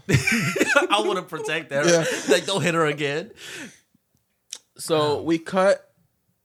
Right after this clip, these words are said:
Speaker 2: we cut over, and there's, like, a montage of, like, the camp a little bit, and it's very Friday the Thirteenth vibe.
Speaker 1: Oh my God,
Speaker 2: If Friday the
Speaker 1: exactly
Speaker 2: Thirteenth
Speaker 1: like
Speaker 2: would have
Speaker 1: it.
Speaker 2: actually happened, and ended up being a camp instead of,
Speaker 1: Yup.
Speaker 2: you know, Jason showing up every fucking time.
Speaker 1: <laughs>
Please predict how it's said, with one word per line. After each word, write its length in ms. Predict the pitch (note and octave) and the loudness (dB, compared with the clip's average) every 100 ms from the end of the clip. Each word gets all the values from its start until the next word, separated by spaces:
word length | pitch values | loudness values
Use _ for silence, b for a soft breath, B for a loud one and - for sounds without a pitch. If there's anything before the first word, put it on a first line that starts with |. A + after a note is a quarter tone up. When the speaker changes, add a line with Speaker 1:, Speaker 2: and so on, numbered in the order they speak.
| _ _ _ _ | _ _ _ _
Speaker 2:
we 160 | D3 D#3+ | -8 -6
cut 280 | - F#3 - | -2 -2 0
over, 300 | D#3+ D#3 D3+ | -2 0 -2
and 100 | C#3 | -2
there's, 140 | C#3+ | -2
like, 140 | E3 E3+ | -4 -4
a 80 | |
montage 720 | D3 A#2+ B2+ C3 C#3 B2+ B2 | -4 -4 -4 -4 -4 -2 -4
of, 180 | B2 A2+ | -6 -8
like, 200 | A#2 G#2+ | -8 -8
the 80 | A2 | -12
camp 380 | - - C#3+ C3+ | -14 -8 -8 -6
a 40 | |
little 280 | C3+ B2+ C3 | -8 -4 -4
bit, 420 | A2+ B2+ B2+ B2 _ b b b | -4 -4 -4 -6 _ b b b
and 140 | A2 | -12
it's 140 | A2+ G#2 | -10 -12
very 360 | A#2+ B2 C3+ | -10 -8 -8
Friday 380 | B2+ - B2+ B2 | -8 -4 -2 -2
the 120 | A#2+ | -4
Thirteenth 480 | A2 A#2 G#2+ - A2+ G#2+ | -4 -4 -4 -6 -6 -2
vibe. 340 | G#2+ G#2+ G#2+ | -2 0 -2
Speaker 1:
Oh 160 | A2 G#2 | -4 -8
my 140 | F#2+ | -12
God, 260 | F#2 F#2 F#2 | -10 -12 -10
Speaker 2:
If 120 | A#2 | -6
Friday 200 | A2+ A2+ | -2 0
the 40 | |
Speaker 1:
exactly 140 | A2 A2 - | 2 2 0
Speaker 2:
Thirteenth 60 | C3 | 0
Speaker 1:
like 60 | B2 | 0
Speaker 2:
would 120 | B2 A2 | 0 0
have 100 | F#2 | 2
Speaker 1:
it. 20 | |
Speaker 2:
actually 380 | A2+ A2+ A#2 A2 | 2 0 -4 -2
happened, 380 | G#2+ A2 G#2 | -2 -2 -4
and 100 | G#2 | -4
ended 200 | G#2 G#2+ G#2 | -4 -4 -6
up 100 | G2+ | -6
being 180 | G#2 | -6
a 60 | G2 | -6
camp 380 | - G#2 F#2+ - | -6 -6 -6 -8
instead 300 | G2 A2+ G2+ | -10 -8 -6
of, 60 | |
Speaker 1:
Yup. 260 | G2 G2 - | -6 -6 -8
Speaker 2:
you 80 | G2 | -8
know, 120 | F#2 | -8
Jason 340 | F#2 G2 - | -6 -6 -6
showing 240 | G2 F#2+ F#2+ | -8 -8 -8
up 120 | F2+ | -8
every 140 | F#2 | -10
fucking 280 | C#3+ - - | -10 -10 -10
time. 240 | - D3 | -10 -6
Speaker 1:
<laughs> 100 | E3+ | -4